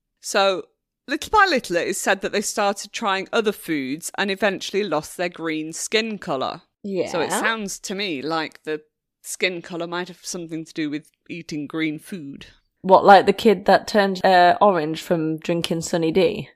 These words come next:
Speaker 1: Did that happen?
Speaker 2: I think it did happen. Or was it one of those things that your mum told you, "You can't have too much Sunny D," so that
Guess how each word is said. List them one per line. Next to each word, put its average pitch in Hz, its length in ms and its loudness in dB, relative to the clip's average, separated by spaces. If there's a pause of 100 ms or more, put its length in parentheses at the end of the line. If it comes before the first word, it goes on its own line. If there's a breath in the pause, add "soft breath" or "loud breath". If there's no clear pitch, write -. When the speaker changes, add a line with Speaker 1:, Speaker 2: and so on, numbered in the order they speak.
(120)
Speaker 1:
Did 233 160 -10
that 294 200 2
happen? 359 360 -2 (640)
Speaker 2:
I 202 100 2
think - 280 -2
it - 120 0
did 262 200 0
happen. - 600 -10 (400)
Or 196 80 2
was 180 100 2
it 147 80 4
one 202 180 6
of 196 60 4
those 190 260 8
things 180 340 2
that 165 420 8
your 175 160 2
mum 170 240 4
told 165 320 6
you, 170 80 2
"You 165 120 2
can't 170 240 4
have 165 140 2
too 180 140 0
much 160 260 -2
Sunny 160 200 2
D," 160 320 4
so - 160 -4
that 147 180 -4